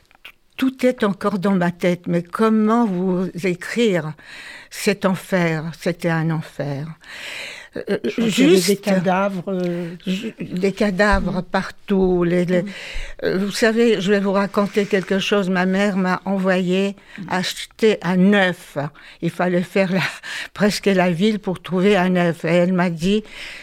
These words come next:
Speaker 1: Surtout fais attention, ne, euh, fais, fais très attention à cet œuf » parce que il n'y avait pas. Évidemment, j'ai fait tellement attention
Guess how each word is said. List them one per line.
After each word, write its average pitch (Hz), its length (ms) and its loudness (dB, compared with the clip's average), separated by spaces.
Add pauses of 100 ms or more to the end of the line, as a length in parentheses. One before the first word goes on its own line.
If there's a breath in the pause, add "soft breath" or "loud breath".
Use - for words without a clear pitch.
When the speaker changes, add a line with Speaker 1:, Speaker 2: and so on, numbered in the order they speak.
Speaker 1:
Surtout - 580 0
fais - 160 -2
attention, 190 880 0
ne, 180 380 0 (380 loud breath)
euh, 160 260 -2
fais, 190 420 0
fais 233 220 2
très 240 340 0
attention 185 640 0
à 160 80 0
cet 170 340 -4
œuf » 160 300 -2
parce 170 240 -6
que 160 300 -2 (260 soft breath)
il 175 140 2
n'y 170 100 0
avait 160 220 0
pas. 175 320 -2 (680 loud breath)
Évidemment, 202 760 4
j'ai 180 180 0
fait 185 220 0
tellement 240 460 4
attention 202 800 0